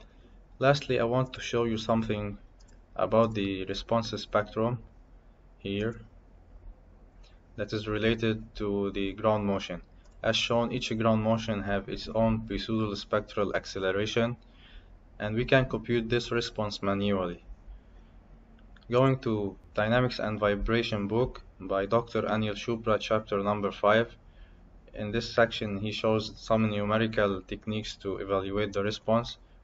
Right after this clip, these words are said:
We need to solve this equation of motion. And here this equation of motion is for inelastic system because the displacement is related to the stiffness.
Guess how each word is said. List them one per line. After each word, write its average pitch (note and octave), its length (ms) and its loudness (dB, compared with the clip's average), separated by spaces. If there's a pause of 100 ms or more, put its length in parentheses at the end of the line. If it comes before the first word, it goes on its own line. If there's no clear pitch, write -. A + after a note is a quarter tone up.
We A2+ 100 2
need A#2+ 160 0
to A2 100 -2
solve A2 440 4
this A2 180 -2
equation G#2+ 480 -2
of F2+ 240 -6
motion. G#2+ 480 -2 (2250)
And G#2 160 -2
here A#2+ 220 2
this A#2 220 -2
equation A2 500 -2
of - 160 -8
motion A2 280 0
is F#2+ 160 -6
for G#2+ 300 0
inelastic A2+ 640 0
system A2+ 480 -4
because G2 520 -2 (500)
the G2 180 -4
displacement G#2+ 840 -2
is F#2+ 160 -10
related G2+ 420 -2
to F#2+ 120 -16
the G2 100 -4
stiffness. A#2 640 -4